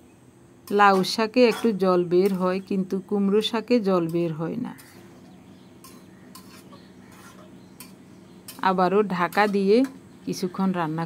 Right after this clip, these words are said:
করব। কয়েক মিনিট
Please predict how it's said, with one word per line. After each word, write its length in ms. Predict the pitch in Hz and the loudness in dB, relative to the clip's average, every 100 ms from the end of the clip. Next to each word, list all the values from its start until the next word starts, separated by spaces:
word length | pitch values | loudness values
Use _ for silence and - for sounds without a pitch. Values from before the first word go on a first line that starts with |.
| 170 | -8
করব। 180 | - - 151 - - - - - - - - - - - - - - - - - - - - - - - - - - - - - - - - - - - - - - - - - - - - - - 208 | -12 -12 -16 -20 -20 -20 -20 -20 -20 -20 -20 -20 -20 -20 -20 -20 -20 -20 -20 -20 -20 -20 -20 -20 -20 -20 -20 -20 -20 -20 -20 -20 -20 -20 -20 -20 -20 -20 -20 -20 -20 -20 -20 -20 -20 -20 -20 -20 -8 0
কয়েক 280 | 202 196 196 | 2 0 0
মিনিট 260 | 190 190 | 0 2